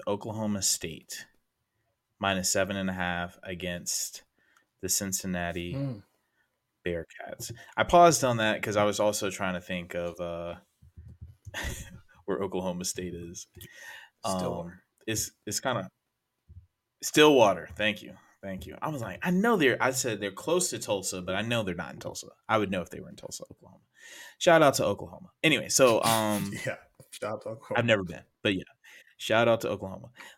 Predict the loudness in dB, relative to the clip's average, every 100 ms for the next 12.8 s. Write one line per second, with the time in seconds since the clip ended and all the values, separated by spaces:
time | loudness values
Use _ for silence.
0 | -2 0 2 0 -2 -8 -14 _ _ _
1 | _ _ _ _ _ _ _ _ _ -8
2 | 0 0 0 2 2 4 2 -2 -4 -6
3 | -6 -4 -2 -2 -4 -6 -10 -10 -12 -14
4 | -10 -8 -8 -10 -14 -18 _ _ _ _
5 | _ -8 -6 -6 -4 -4 -4 -4 -4 -4
6 | -4 -8 -10 -6 -4 -4 -4 -6 -10 -16
7 | _ _ _ _ -14 -6 -2 0 0 -4
8 | -6 -6 -8 -14 -10 -8 -8 -12 -18 _
9 | -10 -4 -2 -4 -10 _ _ _ _ _
10 | _ _ _ _ _ _ -10 -6 -2 -2
11 | -4 -4 -4 -6 -10 -20 -20 _ _ -10
12 | -6 -6 -6 -8 -8 -10 -12